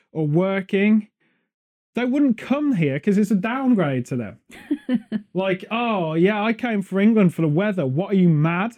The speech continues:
Speaker 2: Yeah.
Speaker 1: That's like, "I went to Finland to escape all of the sun." You know, why would you do that? It's crazy.
Speaker 2: What is it with you in Finland today?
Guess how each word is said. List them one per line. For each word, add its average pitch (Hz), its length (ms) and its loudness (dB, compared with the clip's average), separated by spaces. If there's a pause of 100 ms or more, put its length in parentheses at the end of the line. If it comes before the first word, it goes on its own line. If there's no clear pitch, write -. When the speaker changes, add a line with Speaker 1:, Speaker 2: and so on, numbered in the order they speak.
(160)
Speaker 2:
Yeah. 175 400 -2
Speaker 1:
That's 185 200 -6
like, 185 180 -2
"I 208 100 -2
went 196 240 0
to 156 100 -2
Finland 185 680 2
to 147 80 0
escape 185 800 -2
all 170 160 -2
of 127 100 -6
the 139 80 -4
sun." 135 680 -6 (440)
You 165 80 -6
know, 160 80 0
why 196 280 0
would 175 140 2
you 143 60 -2
do 233 220 0
that? 151 200 -6 (340)
It's - 120 -20
crazy. 240 760 -4 (440)
Speaker 2:
What 302 140 -4
is 440 160 -6
it 359 80 -6
with 240 120 0
you 180 120 0
in 170 100 -2
Finland 170 480 0
today? 156 360 -6